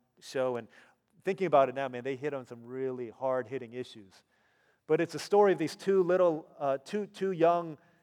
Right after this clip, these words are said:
children, African-American children, who are adopted by a wealthy Caucasian family in New York City. And so they get adopted into this family. And so it's, it's kind of trying to learn the, the, the different cues of ethnic groups and the socioeconomic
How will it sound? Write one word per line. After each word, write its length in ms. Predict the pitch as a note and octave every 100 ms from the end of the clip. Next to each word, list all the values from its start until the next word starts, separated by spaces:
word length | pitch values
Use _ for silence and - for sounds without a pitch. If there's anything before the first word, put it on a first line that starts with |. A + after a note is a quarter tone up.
| _ -
children, 400 | - F#3 D3+ C3+
African-American 720 | D#3+ - F#3+ F3+ F3+ F3 F3
children, 440 | - D#3+ D3+ D#3 - _
who 100 | -
are 80 | E3
adopted 600 | D3 A#2+ D#3+ G3 - G3
by 140 | F3 E3
a 100 | C#3+
wealthy 720 | D3 E3+ F#3+ - E3+ C#3+ B2+ _ _
Caucasian 640 | E3 D3 E3+ D#3+ D3 C#3+
family 560 | - D#3 D3 B2+ B2 - _ -
in 420 | C#3+ C3+ C3+ D3 D#3
New 160 | C#3+
York 320 | D#3 D3+ C3+
City. 340 | - D#3+ A#2+ F2 _ _ _ _ _ _ _ _ -
And 80 |
so 100 | D#3
they 120 | F#3 G#3
get 140 | G#3+
adopted 500 | F#3 F#3 G3 G3+ G3
into 180 | G3 F#3+
this 140 | F3
family. 320 | - G3 F#3
And 80 | E3+
so 80 | F#3+
it's, 180 | F3 -
it's 180 | F3+ -
kind 220 | - A3
of 120 | A3+ -
trying 200 | G3+ G3+
to 80 |
learn 480 | E3+ E3 G#3 G3+ F3 - _
the, 460 | - D3+ D3+ D#3 D#3+
the, 80 | D3
the 140 | D3+ D#3
different 320 | F#3 G3+ F3+
cues 500 | - G#3 G#3 F#3+ D3+
of 100 | D3+
ethnic 300 | E3 E3+ F3+
groups 340 | F3+ F#3 E3+
and 120 | E3+ D3+
the 40 |
socioeconomic 600 | C#3+ G3+ F3+ F#3 F3 F3